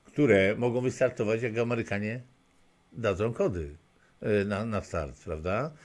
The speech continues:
My nimi nie dysponujemy. Chwalimy się, jakie mamy baterie przeciwlotnicze, przeciwrakietowe. Guzik, prawda, nie mamy nic, to Amerykanie mają. A gdyby oni jeszcze tu mieli broń atomową, no na terenie Polski, a, a jakże?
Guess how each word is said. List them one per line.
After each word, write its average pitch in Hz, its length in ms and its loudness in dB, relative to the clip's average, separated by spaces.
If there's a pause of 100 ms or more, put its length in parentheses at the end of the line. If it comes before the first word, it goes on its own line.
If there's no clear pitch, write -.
(200)
My 107 260 0
nimi 110 240 -4
nie 123 160 0
dysponujemy. 82 800 -2 (240)
Chwalimy 120 540 2
się, 104 140 -2
jakie 120 220 0
mamy 151 280 0
baterie 143 540 4
przeciwlotnicze, 110 880 -4
przeciwrakietowe. 120 1000 -2 (380)
Guzik, 143 460 6
prawda, 208 320 4
nie 180 100 2
mamy 196 280 2
nic, 240 340 0
to 139 200 2
Amerykanie 175 440 0
mają. 82 240 -6 (680)
A 92 160 0
gdyby 127 420 2
oni 143 220 0
jeszcze 147 260 -2
tu 143 140 -6
mieli 139 220 0
broń 131 220 0
atomową, 82 500 0
no 82 140 -4
na 73 140 -4
terenie 85 340 -2
Polski, 85 520 -2
a, - 100 -2
a 90 100 0
jakże? 90 540 -2